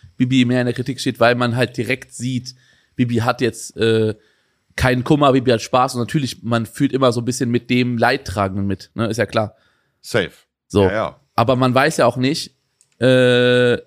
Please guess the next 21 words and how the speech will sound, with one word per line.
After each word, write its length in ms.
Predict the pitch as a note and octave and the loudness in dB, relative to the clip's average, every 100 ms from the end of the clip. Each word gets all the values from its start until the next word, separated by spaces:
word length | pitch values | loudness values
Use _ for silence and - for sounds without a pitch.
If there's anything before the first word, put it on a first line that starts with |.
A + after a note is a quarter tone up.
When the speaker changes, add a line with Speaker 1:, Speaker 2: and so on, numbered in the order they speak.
| _ | _
Speaker 1:
was 200 | A#2+ B2+ | -4 -2
geht 160 | C3+ - | -2 0
grad 200 | A#2+ - | -2 2
bei 100 | C3+ | 2
Julian 240 | G#3+ C#3+ | 4 2
ab? 140 | G2 A#2+ | 2 -2
Hat 120 | A#2 | -4
der, 80 | A2+ | -4
trifft 180 | C3+ A#2 | -4 -4
er 80 | |
sich 200 | A2 A#2+ - - | -4 -4 -6 -2
vielleicht 220 | B2+ A#2 | -2 2
auch 100 | F#3+ | 0
mit 100 | F#3 | 0
anderen 240 | A2 G#2+ | -2 -2
Damen, 280 | G#2 G#2 G2+ | 0 0 0
dies 160 | A2 G#2+ | -2 -4
und 100 | G#2 | 0
das, 240 | D3+ G#2 | 0 0
ne? 140 | F#2+ A2+ | -4 -2
Also 200 | G#2+ | -2